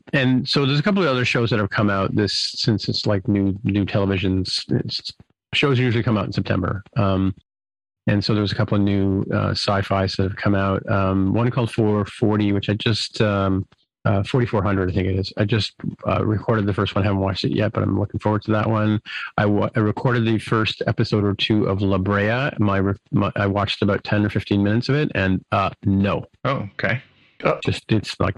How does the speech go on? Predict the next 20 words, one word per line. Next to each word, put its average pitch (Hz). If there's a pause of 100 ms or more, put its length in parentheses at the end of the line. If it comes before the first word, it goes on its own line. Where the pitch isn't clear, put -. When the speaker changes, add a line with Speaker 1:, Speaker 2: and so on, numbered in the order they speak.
(100)
Speaker 1:
no, 101
Speaker 3:
we 123
need 127
to 127
Speaker 1:
it's, 123
Speaker 3:
have 117
a -
little 113
Speaker 1:
it's 101
not 110
worth 110
it. 110
Speaker 3:
sidebar 95
on 92 (360)
"Don't 113
Touch 117
My 107
Trash" 104 (140)
that 113
I 98